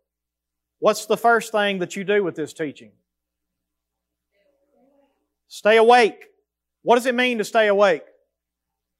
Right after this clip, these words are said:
Huh? Be watching.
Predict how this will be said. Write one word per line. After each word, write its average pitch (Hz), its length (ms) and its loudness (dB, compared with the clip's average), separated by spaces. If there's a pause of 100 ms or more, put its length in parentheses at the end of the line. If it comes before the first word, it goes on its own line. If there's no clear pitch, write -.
(380)
Huh? 202 260 -2 (1700)
Be 196 160 2
watching. 165 760 -2